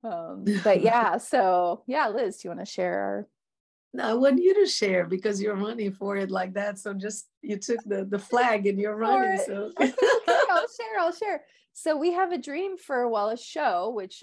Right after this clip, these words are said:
Speaker 1: of course we already have the Source Connection podcast, but on a, a different, a different level, a different scale, kind of upscaled to production levels, and not only conversations with people, which we still love to have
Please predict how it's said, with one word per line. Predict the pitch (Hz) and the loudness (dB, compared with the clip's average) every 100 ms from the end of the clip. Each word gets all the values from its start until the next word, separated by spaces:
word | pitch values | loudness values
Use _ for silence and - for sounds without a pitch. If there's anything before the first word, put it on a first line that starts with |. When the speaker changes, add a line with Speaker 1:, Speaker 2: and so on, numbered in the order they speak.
| - | -14
Speaker 1:
of | 196 | -12
course | - 170 - | -8 -8 -4
we | 185 | 0
already | 160 156 165 | 0 0 -4
have | 160 139 | -8 -8
the | - | -10
Source | - - | -12 -12
Connection | - 156 - 165 | -12 -14 -12 -8
podcast, | 180 180 185 143 165 - | -4 -4 -4 -4 -6 0
but | 170 156 175 | 2 2 0
on | 180 170 | 0 0
a, | 165 165 165 160 - | 0 0 2 0 0
a | 170 160 | 0 0
different, | 175 - 156 - _ _ | -4 -6 -8 -10 _ _
a | 185 | -2
different | 226 214 196 | -2 -2 0
level, | 175 175 160 | 0 2 2
a | 151 | 0
different | - - - | -4 -12 -12
scale, | - - 160 156 151 | -6 0 2 2 0
kind | - 165 151 | -2 -6 -6
of | - - | -6 -4
upscaled | 180 - - 170 165 151 - - - _ _ - | -4 -6 -4 0 0 0 -6 -20 -20 _ _ -2
to | 185 170 | 0 0
production | - 226 202 - 190 175 | 0 2 0 0 -2 2
levels, | 165 170 165 160 170 180 | 2 4 4 2 0 -4
and | 170 | -2
not | 190 202 | 0 2
only | 233 269 226 | 2 0 -2
conversations | - 196 190 175 - 320 - 254 240 | -2 -4 -4 -8 -4 -4 -4 -6 -6
with | - _ | -10 _
people, | 160 - 151 151 - _ _ | -10 -4 -2 -4 -6 _ _
which | 185 180 - | -10 -8 -2
we | 190 | -4
still | - 185 170 | 0 0 2
love | 160 160 | 0 -2
to | 175 | -10
have | - 202 185 170 | 0 4 4 2